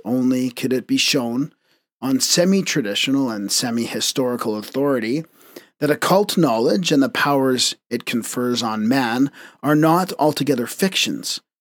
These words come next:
but that they are as old as the world itself. To my judges, past and future, therefore, whether they are serious literary critics,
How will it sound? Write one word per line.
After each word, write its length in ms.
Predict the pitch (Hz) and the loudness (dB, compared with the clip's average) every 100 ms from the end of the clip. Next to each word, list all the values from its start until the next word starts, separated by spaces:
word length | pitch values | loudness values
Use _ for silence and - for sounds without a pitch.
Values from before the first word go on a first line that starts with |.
| _ _ _ | _ _ _
but 160 | 160 160 | -2 0
that 140 | 156 | 0
they 160 | 151 139 | 2 2
are 160 | 131 | 2
as 180 | 127 127 - | 0 -4 -2
old 440 | 151 147 143 165 | 2 4 2 2
as 200 | 156 139 | 0 0
the 80 | 147 | -2
world 460 | 131 147 151 127 120 | 0 0 0 0 -4
itself. 680 | 110 - 147 135 120 - - _ _ _ _ _ _ _ _ - | -4 -2 0 -2 -4 -12 -18 _ _ _ _ _ _ _ _ 0
To 100 | 196 | 2
my 160 | 190 | 2
judges, 720 | 151 165 156 160 160 147 - | 2 2 2 0 -2 -2 -4
past 480 | - - 123 123 - | -4 -6 -4 -6 -4
and 160 | 127 120 | -4 -4
future, 600 | 120 117 - 113 110 - - | -6 -6 -6 -6 -8 -10 -14
therefore, 720 | 107 107 110 113 107 104 110 _ _ _ _ _ _ _ | -10 -10 -10 -10 -8 -8 -10 _ _ _ _ _ _ _
whether 240 | 151 156 160 | -2 0 2
they 160 | 151 | 2
are 240 | 151 147 135 | 4 2 0
serious 640 | - 156 147 143 139 - | 0 0 2 2 0 0
literary 520 | 131 135 131 127 123 | 0 0 0 0 -2
critics, 680 | 120 - 120 127 - - - | -4 -4 -4 -4 -4 -6 -10